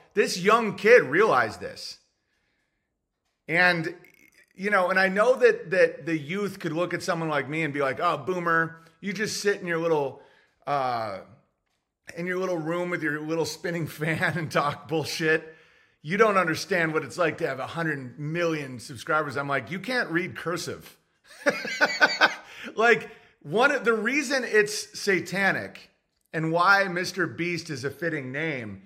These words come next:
is nothing good comes from it. Nothing good comes from it. My boss once told me how to become a millionaire, be a billionaire, and have kids. Oh, that's pretty funny. <laughs>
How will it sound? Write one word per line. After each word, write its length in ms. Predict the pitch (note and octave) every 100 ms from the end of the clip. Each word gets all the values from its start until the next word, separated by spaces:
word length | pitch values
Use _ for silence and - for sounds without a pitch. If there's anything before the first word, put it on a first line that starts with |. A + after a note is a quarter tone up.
| _ _ -
is 180 | E3+ D3+
nothing 640 | D3 D#3+ G3+ G3+ G3+ E3
good 320 | A#2 F#3+ D#3+
comes 280 | - D#3+ E3
from 280 | - B2 F#2+
it. 100 | C2+ _ _ _ _ _ _ _ _ _ _ _ _ -
Nothing 420 | D3+ G3 A3 F#3
good 220 | F3 D#3+
comes 280 | D3+ D#3 D#3
from 260 | - G#2+ F2
it. 100 | - _ _ _ _ _ _ _ _ _
My 160 | C3+ C#3
boss 340 | D#3 E3+ F3+
once 240 | F#3 D#3+
told 200 | - D#3+
me 100 | D#3+
how 180 | D3 D3+
to 60 | D3
become 280 | C#3 D#3 C3+
a 40 |
millionaire, 520 | B2+ C#3 D3 C#3+ C#3
be 180 | A#2 C#3
a 60 | B2
billionaire, 480 | B2 C3 C3+ C3
and 80 | B2
have 240 | B2 A2+ -
kids. 460 | C3 C3 A#2+ - - _ _ _ _ _ _ _ _ _
Oh, 140 | B2 B2
that's 140 | B2+
pretty 200 | - A2+
funny. 340 | G#2+ A2 A#2
<laughs> 60 | A2+